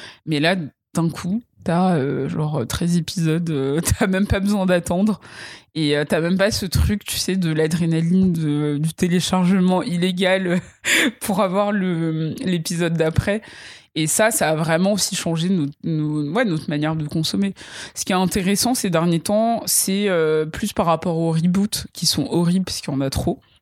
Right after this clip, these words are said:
Mais je trouve que ça nous pousse à avoir aussi une nostalgie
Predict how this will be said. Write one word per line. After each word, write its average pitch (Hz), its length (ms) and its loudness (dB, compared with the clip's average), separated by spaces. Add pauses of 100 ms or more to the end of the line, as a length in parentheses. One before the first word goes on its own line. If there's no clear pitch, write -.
(760)
Mais 156 300 2 (120)
je - 140 0
trouve 226 140 0
que - 120 0
ça 170 220 4
nous 160 160 2
pousse - 340 -2
à 170 80 2
avoir 160 240 0
aussi 165 300 0
une 196 100 4
nostalgie 175 680 2